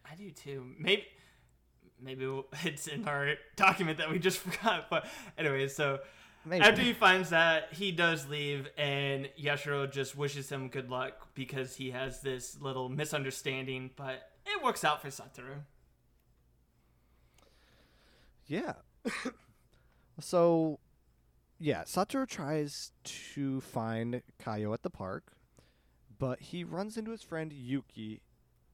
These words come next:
Speaker 2: who is an older kid. Now, even though that Satoru has, or now that Satoru has the mentality of an adult, he still doesn't believe Yuki to be the killer,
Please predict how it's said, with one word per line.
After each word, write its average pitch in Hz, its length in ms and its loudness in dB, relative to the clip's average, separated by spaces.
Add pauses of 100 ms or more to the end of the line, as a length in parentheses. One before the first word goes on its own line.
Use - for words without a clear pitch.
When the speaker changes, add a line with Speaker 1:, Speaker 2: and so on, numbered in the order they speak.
(260)
Speaker 2:
who 143 260 -4
is 135 460 -4
an 156 120 -6
older 175 260 -4
kid. 76 340 -14 (1080)
Now, 120 580 -6 (680)
even 180 200 -2
though 202 160 2
that 165 160 0
Satoru 139 720 0
has, 123 300 -6 (180)
or 135 180 -2
now 160 340 6
that 170 180 -2
Satoru 123 540 -8 (160)
has 127 180 -4
the 127 100 -6
mentality 117 460 -2
of 113 140 -4
an 107 100 -4
adult, 110 380 -4 (880)
he 214 120 -6
still 185 300 -4
doesn't 208 280 0
believe 165 280 0
Yuki 131 380 -4
to - 160 -8
be 107 180 -8
the 101 140 -10
killer, 117 500 -6